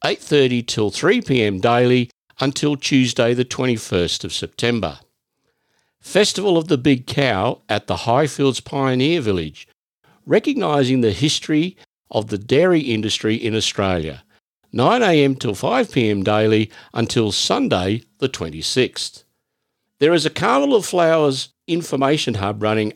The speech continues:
eight thirty till four thirty every Friday and Saturday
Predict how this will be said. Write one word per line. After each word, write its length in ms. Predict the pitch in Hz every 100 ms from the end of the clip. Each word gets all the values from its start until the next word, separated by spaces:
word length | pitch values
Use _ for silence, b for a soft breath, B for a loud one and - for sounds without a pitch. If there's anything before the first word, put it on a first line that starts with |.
| -
eight 200 | 180 -
thirty 340 | 160 151 127
till 240 | - 117
four 340 | 104 - 170 185
thirty 480 | - 110 98 110 -
every 240 | 135 160 127
Friday 580 | - 127 185 226 214
and 140 | 175 156
Saturday 600 | - 101 95 95 98 120